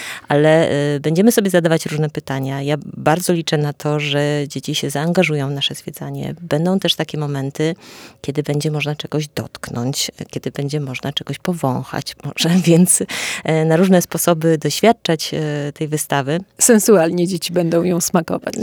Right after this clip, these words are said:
Speaker 1: No, myślę, że tak. E, myślę, że sobie zafundujemy różne zagadki,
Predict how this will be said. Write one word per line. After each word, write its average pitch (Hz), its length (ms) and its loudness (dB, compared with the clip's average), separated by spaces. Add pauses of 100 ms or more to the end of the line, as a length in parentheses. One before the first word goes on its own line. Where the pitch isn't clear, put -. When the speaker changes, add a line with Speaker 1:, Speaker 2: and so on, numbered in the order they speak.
(140)
Speaker 1:
No, 370 240 2
myślę, 247 300 4
że 185 120 2
tak. 208 360 0
E, 170 460 2
myślę, 160 280 -4
że 151 60 -6
sobie 156 200 -6
zafundujemy 156 580 -2
różne 147 300 -4
zagadki, 151 920 -2